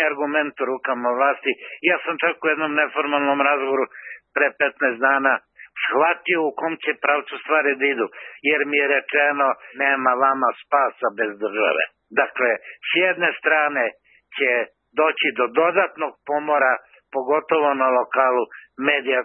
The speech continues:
koji nisu miljenici vlasti ili nisu pod kontrolom vlasti, a ovi drugi koji nekako uspeju da se izbore,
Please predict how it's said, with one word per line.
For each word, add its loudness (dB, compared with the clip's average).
koji -4
nisu -6
miljenici -6
vlasti 0
ili -4
nisu -4
pod -8
kontrolom 0
vlasti, 0
a 4
ovi 0
drugi 0
koji 2
nekako -4
uspeju -2
da 0
se -4
izbore, 2